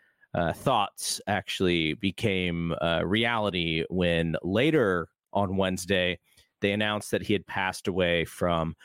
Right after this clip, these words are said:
what sounds like a heart attack. There's still not a lot of information out there.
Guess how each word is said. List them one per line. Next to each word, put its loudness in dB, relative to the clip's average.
what 2
sounds 2
like 2
a 2
heart 2
attack. 2
There's 2
still 4
not 4
a -2
lot 2
of 2
information 2
out 0
there. 4